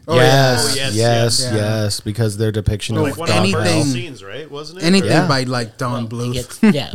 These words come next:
Speaker 4: anything with, uh, yeah, Don Bluth, and, and it was just, you know, it was a really dark themed. Um, it was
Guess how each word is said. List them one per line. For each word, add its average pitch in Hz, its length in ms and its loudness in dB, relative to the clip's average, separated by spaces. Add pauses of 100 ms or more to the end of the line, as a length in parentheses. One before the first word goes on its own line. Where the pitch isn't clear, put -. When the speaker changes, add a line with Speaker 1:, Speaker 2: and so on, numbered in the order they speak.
Speaker 4:
anything 160 320 2
with, 139 220 -2
uh, 117 160 -10 (140)
yeah, 123 160 -4
Don 120 260 -4
Bluth, 127 280 -6
and, 120 280 -8 (600)
and 120 160 -2
it 127 40 0
was 131 160 2
just, 120 260 -6 (340)
you 120 120 -6
know, 120 160 -2
it 113 240 -6
was 120 240 -4 (100)
a 143 140 0
really 190 240 2
dark 147 420 -4
themed. 120 680 -2 (400)
Um, 120 360 -4
it 127 180 -4
was 123 260 -2